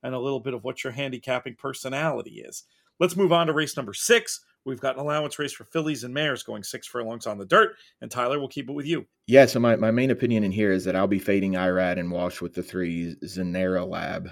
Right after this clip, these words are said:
Speaker 2: Um, Walsh has struggled at this meet. That's been pretty well documented, even, even with Temple City Terror winning over the, the past weekend.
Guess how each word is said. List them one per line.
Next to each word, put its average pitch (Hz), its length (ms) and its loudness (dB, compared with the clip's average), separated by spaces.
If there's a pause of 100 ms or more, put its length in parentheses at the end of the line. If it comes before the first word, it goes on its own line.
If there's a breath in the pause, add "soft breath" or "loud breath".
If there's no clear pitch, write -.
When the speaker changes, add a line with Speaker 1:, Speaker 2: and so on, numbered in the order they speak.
(200)
Speaker 2:
Um, 87 400 -12
Walsh 98 320 -4
has 92 100 -4
struggled 101 400 -2
at 95 60 -4
this 98 180 -4
meet. 95 220 -2
That's 92 180 -4
been 92 380 -6 (140)
pretty 101 180 -2
well 95 180 0
documented, 92 720 -2
even, 87 440 -6
even 92 300 -4
with 87 160 -6
Temple 92 240 -8
City 90 240 -6
Terror 90 320 -4
winning 90 300 -4
over 87 180 -4
the, 87 180 -8
the 82 120 -14
past 95 320 -4
weekend. 90 420 -4